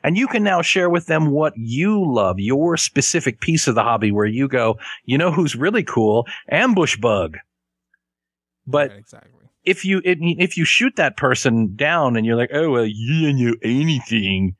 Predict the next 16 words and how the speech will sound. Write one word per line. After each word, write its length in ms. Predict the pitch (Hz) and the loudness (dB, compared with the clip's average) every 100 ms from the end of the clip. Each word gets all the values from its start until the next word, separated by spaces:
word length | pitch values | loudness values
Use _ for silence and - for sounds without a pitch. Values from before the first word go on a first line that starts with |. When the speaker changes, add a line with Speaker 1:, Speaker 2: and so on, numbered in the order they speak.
| _ - - _ | _ -20 -20 _
Speaker 1:
you've 220 | - 139 | -2 0
then 280 | 143 143 131 | 2 2 2
made 240 | 127 131 | 2 2
a 100 | 127 | 2
subculture 1000 | 113 - 165 170 - 147 113 - 101 98 98 _ _ - | 0 0 0 0 0 0 0 0 0 0 -4 _ _ -2
of 160 | 123 | -2
the 80 | 120 | 0
subculture. 840 | 120 185 196 - 104 92 - 190 180 - _ _ _ _ - | 0 2 0 0 0 0 0 0 -2 -10 _ _ _ _ -2
And 220 | 170 185 | 0 2
if 180 | 202 220 | 0 2
your 120 | 208 | 0
subculture 720 | - 202 180 202 170 - 156 | 2 -2 0 0 0 2 0
exists 400 | 147 123 135 - | 0 0 0 2
as, 180 | 117 104 123 | -2 -2 0
you 100 | 107 | 2
know 300 | 101 98 | 2 0